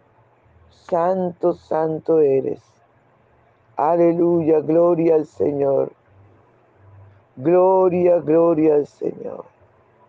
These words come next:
A Dios sea toda la gloria.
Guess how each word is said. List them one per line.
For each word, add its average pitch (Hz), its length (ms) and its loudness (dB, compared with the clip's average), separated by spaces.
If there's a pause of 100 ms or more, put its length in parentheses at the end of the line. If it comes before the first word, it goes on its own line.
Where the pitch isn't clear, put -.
(880)
A 160 120 0
Dios 175 420 0
sea 175 220 0
toda 175 380 2
la 165 120 2
gloria. 139 600 -2